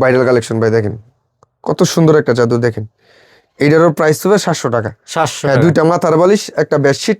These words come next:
Speaker 1: একটা কোরবালিশ। হ্যাঁ, এটার প্রাইস হবে সাতশো টাকা। যদি কেউ কোরবালিশটা না নেয়,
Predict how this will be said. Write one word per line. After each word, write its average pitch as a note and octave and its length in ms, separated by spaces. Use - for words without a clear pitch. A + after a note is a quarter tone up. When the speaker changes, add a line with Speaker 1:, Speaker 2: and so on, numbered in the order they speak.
Speaker 1:
একটা D#3 140
কোরবালিশ। C#3+ 380
হ্যাঁ, G#3 160
এটার D3 200
প্রাইস D3+ 280
হবে F#3 100
সাতশো F3 300
টাকা। A#2 220
যদি D3 240
কেউ D#3+ 120
কোরবালিশটা E3 500
না F3 120
নেয়, A3 180